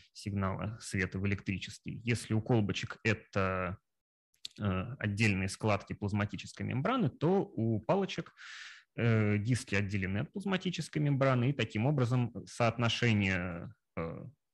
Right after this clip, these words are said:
площади плазматической мембраны к цитоплазматическому объему получается меньше. Э, абсолютно точно,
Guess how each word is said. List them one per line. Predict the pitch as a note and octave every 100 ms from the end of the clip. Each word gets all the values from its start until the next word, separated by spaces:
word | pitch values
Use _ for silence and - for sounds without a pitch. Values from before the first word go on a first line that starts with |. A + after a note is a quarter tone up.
| _ -
площади | B2 B2 - - F#2+
плазматической | - G2+ A2 A2 G#2+ - G2
мембраны | G#2+ G#2+ G2 G2
к |
цитоплазматическому | - - - G2+ G#2+ G#2+ G#2 - G2
объему | A#2+ A3+
получается | F3+ G#2 - C3 -
меньше. | A2+ G2+ - - - _ - - - - - - -
Э, | A2 A2 G#2 F#2+ F#2+ E2 - - - - _ _ _ _ -
абсолютно | G2+ D#3 F#3+ E3
точно, | - E3+ C#3+ - A#2 A2+ A2